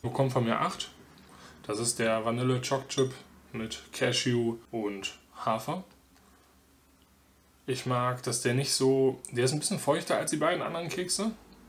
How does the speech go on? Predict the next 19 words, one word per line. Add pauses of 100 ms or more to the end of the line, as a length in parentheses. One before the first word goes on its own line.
(1000)
Und
vom
Geschmack
schmeckt
der
nicht
komplett (120)
nach
diesem
Kokos.
Als
zweites (380)
kommt
hier
der
Double
Choc
mit
Walnüssen,